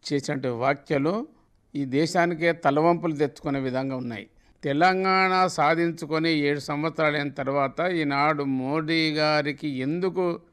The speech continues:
ఈ యొక్క విపరీతమైన ఆలోచన వచ్చిందో అది అర్థం కాదు. నిజంగా ఇది,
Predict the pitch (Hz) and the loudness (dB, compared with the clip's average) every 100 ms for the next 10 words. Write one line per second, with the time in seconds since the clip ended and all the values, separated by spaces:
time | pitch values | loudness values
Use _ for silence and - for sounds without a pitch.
0 | _ _ _ _ _ _ 139 151 156 151 | _ _ _ _ _ _ -2 0 0 2
1 | 151 135 139 147 170 180 185 175 160 151 | 2 2 0 0 4 4 4 2 2 2
2 | 131 147 156 - 151 139 135 - 135 135 | 2 4 2 0 -2 0 -4 -4 -2 0
3 | 165 139 165 - 127 131 123 113 160 135 | 0 0 -4 -4 -4 0 -2 2 2 4
4 | 120 92 - - - - _ _ _ _ | 2 0 -10 -20 -20 -20 _ _ _ _
5 | _ _ _ - 127 160 175 170 156 147 | _ _ _ -4 0 2 4 4 2 2
6 | 143 139 139 | 2 2 -2